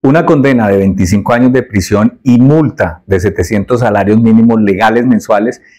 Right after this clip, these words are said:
tendrá que pagar una mujer de veintisiete años de edad como responsable de cometer delitos sexuales en contra de sus dos hijas menores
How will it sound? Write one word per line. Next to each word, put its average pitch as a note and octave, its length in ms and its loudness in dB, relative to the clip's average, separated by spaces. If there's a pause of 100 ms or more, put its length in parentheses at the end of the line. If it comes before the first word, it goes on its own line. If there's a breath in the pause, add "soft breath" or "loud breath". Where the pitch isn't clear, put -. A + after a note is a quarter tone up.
(160 soft breath)
tendrá A#2 300 0
que D#3 80 -2
pagar D3 300 -2
una D3+ 120 2
mujer A#2+ 360 0
de C#3 100 2
veintisiete B2 600 0
años C3 260 0
de A2 120 0
edad G#2+ 260 -2 (360 loud breath)
como C3+ 220 0
responsable A#2+ 880 0
de G#2 160 -4
cometer G#2+ 420 0
delitos B2+ 380 0
sexuales B2 640 -2
en A#2 180 0
contra C#3+ 360 0
de D3 80 2
sus A2+ 180 0
dos A2+ 180 0
hijas C3+ 300 0
menores B2+ 460 0